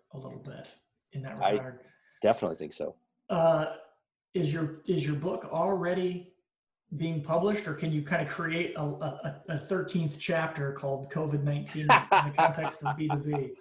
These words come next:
Speaker 2: <laughs> You know, I just, it, it soft launched a-, about two weeks ago. Um, so we're talking about early April. So it's already in market. I, I would say that, you know, the concepts are all consistent. The co-, the mar-, the,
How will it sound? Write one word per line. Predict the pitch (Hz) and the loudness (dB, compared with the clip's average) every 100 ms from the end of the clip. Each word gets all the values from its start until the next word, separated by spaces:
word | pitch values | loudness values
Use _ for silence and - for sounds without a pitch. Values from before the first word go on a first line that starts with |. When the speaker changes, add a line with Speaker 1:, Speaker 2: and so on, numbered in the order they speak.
| - | -18
Speaker 2:
<laughs> | - - | -18 2
You | 139 | 8
know, | 147 147 | 10 12
I | 131 | 10
just, | 156 165 - | 10 8 4
it, | 131 127 - | 0 2 0
it | 113 | -2
soft | - 151 160 156 | 6 10 10 8
launched | 120 131 139 - | 8 8 8 2
a-, | 104 - | -2 -4
about | 104 104 101 | 0 2 2
two | - 120 | 2 2
weeks | 120 - | 0 0
ago. | 104 95 87 87 _ 104 | 0 2 2 -2 _ -2
Um, | 101 95 92 - | 0 2 0 -6
so | - 98 90 | 0 2 4
we're | 90 | 2
talking | 87 95 90 92 | 4 2 2 2
about | 92 92 | 2 2
early | 95 92 82 - _ _ _ - | 0 0 -2 -8 _ _ _ 4
April. | 120 117 107 | 6 6 6
So | 123 | 6
it's | 123 | 8
already | 190 185 | 10 10
in | 135 | 8
market. | 120 139 139 107 - | 10 8 8 6 4
I, | 120 - | 0 4
I | 143 | 8
would | 180 226 | 8 8
say | - 151 | 8 10
that, | 123 113 - _ | 10 8 6 _
you | 120 | 0
know, | 123 | 2
the | 113 | 2
concepts | - 180 220 214 120 - | 4 6 6 6 4 6
are | 120 | 6
all | 117 110 95 - _ _ _ _ | 10 8 8 0 _ _ _ _
consistent. | - - 156 143 - 78 | -6 2 4 4 0 -6
The | 95 | -4
co-, | - - | -4 0
the | 107 | 4
mar-, | 135 156 - | 4 4 2
the, | 107 | -2